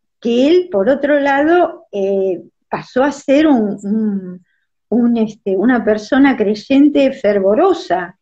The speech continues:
y realmente como muy, eh, la religión no era un elemento más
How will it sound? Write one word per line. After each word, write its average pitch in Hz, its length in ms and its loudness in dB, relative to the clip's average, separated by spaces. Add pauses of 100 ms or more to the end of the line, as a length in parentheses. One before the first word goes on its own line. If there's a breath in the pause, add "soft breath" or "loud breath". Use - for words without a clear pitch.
(100)
y 180 520 -4 (320)
realmente 233 640 0
como 208 300 -2
muy, 220 680 0 (640)
eh, 180 380 -2
la 214 180 2
religión 233 580 2
no 233 120 4
era 302 240 2
un 226 180 0
elemento 214 640 -2
más 208 260 -4